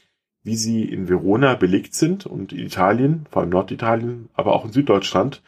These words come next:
oft bei Palmsonntagsprozessionen zum Einsatz kamen. Interessanterweise sind es sonst immer die Schwänze der Tiere und nicht andere Knochen, die Erwähnung fanden. Nur Zucha, Zucker, Zu-,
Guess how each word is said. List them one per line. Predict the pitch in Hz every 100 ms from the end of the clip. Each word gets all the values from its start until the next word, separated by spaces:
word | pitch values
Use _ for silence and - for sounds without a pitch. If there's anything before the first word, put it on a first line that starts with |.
| _ - _ -
oft | 143 -
bei | - 135
Palmsonntagsprozessionen | - - 110 101 95 104 87 - 87 - 90 87 85 85 87
zum | - 143
Einsatz | 143 95 87 87 -
kamen. | - 85 - - _ _ _ _ _ _ _ _ _ _ _ _ _ _ _
Interessanterweise | 160 180 226 226 131 113 127
sind | 131 165
es | 170 - - -
sonst | - 107 135 -
immer | 139 147
die | 160
Schwänze | - 165 196 -
der | 98 90
Tiere | - 98 98 98
und | 98
nicht | 113 -
andere | 147 151 101
Knochen, | - 90 - - - _ _ -
die | 98
Erwähnung | 104 92 87 78
fanden. | 85 87 80 - _ _ _ _ _ _
Nur | 135 170
Zucha, | - - - 170 - - 160 156 151
Zucker, | - - - _ _ _ _ _ - 139 139 135
Zu-, | - - -